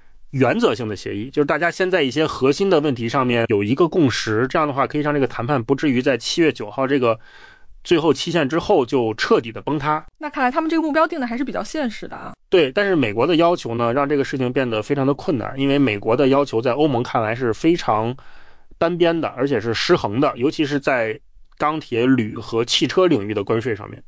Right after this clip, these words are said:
Speaker 1: 所以这个是让欧盟非常难接受的。
Speaker 2: 在这个峰会期间，他们还讨论了哪些关于全球贸易的一些战略构想呢？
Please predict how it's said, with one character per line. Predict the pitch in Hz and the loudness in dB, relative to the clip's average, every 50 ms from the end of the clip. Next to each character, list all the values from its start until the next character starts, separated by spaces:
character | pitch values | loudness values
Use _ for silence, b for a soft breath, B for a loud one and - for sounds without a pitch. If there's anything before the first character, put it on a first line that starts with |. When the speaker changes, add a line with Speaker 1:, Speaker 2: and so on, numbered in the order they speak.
| - | -16
Speaker 1:
所 | - - 147 | -8 -6 -6
以 | 147 | -2
这 | 139 - 208 175 | 0 2 2 2
个 | 120 107 | 2 -2
是 | - - 127 | -4 -4 -4
让 | 113 107 107 | -2 -2 -2
欧 | 123 123 120 | 0 -2 0
盟 | 110 107 104 | 0 -2 -2
非 | - - 143 139 | 0 2 2 2
常 | 123 107 | 0 -2
难 | 98 95 92 | -8 -10 -12
接 | - 101 98 | -14 -14 -12
受 | - 107 | -12 -12
的。 | 98 - - _ _ _ - - - | -12 -14 -16 _ _ _ -20 -8 -4
Speaker 2:
在 | - 415 | -2 0
这 | 392 370 | 0 0
个 | 339 330 | 0 0
峰 | 359 370 339 | -2 -2 0
会 | 370 320 | 0 -2
期 | - - 320 | -2 0 0
间， | 330 330 330 | 2 2 2
他 | 330 277 359 | 2 0 -2
们 | 349 349 | -2 -2
还 | - 247 196 - | -2 -2 -4 -4
讨 | - - - - | -4 -6 -6 -6
论 | - 196 214 | -6 -6 -8
了 | 208 208 | -8 -8
哪 | 208 156 - | -10 -12 -10
些 | - - 214 214 | -8 -6 -6 -4
关 | 214 226 214 | -4 -6 -6
于 | 220 | -6
全 | 240 - - 202 | -8 -8 -8 -6
球 | 220 233 | -4 -2
贸 | 226 233 247 220 202 | 0 0 0 0 0
易 | 196 | -2
的 | 190 | -4
一 | 180 185 | -6 -8
些 | 196 - 214 | -8 -8 -8
战 | 214 226 196 | -6 -6 -6
略 | 185 190 175 | -6 -6 -6
构 | - 180 | -6 -8
想 | 190 - - - 247 | -8 -10 -12 -16 -16
呢？ | - - | -18 -18